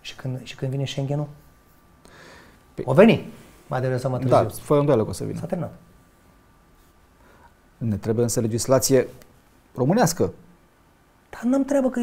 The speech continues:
Speaker 1: Europa ce, respectă legea. V-am spus, când o veni Schengen-ul, pot să circule, dar în vămi dedicate cu scanere. Nu?
Speaker 2: Ne trebuie scanere. Nu ca rusul care
Speaker 1: Trebuie să ai verificări.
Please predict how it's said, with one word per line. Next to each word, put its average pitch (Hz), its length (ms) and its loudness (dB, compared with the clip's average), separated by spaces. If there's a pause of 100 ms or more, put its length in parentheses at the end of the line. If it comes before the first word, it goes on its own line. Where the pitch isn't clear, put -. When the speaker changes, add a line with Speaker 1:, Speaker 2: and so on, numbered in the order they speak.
(120)
Speaker 1:
Europa 233 300 -4
ce, - 140 -12 (380)
respectă 262 400 -4
legea. 196 220 -2 (640)
V-am 285 140 2
spus, - 300 -4 (380)
când 147 160 2
o 143 60 4
veni 170 200 0
Schengen-ul, 139 480 -2 (280)
pot 277 200 0
să 214 80 0
circule, 127 400 -2
dar 95 220 -6
în 113 100 -2
vămi 127 200 2
dedicate 120 440 -4
cu 160 120 -6
scanere. 170 460 -4 (920)
Nu? 120 280 -10
Speaker 2:
Ne 113 140 -4
trebuie 123 220 2
scanere. 113 440 2 (300)
Nu 151 360 4
ca 131 480 6
rusul 120 300 -2
care 120 540 -2 (400)
Speaker 1:
Trebuie 156 260 0
să 170 100 -4
ai 180 120 0
verificări. 196 480 -6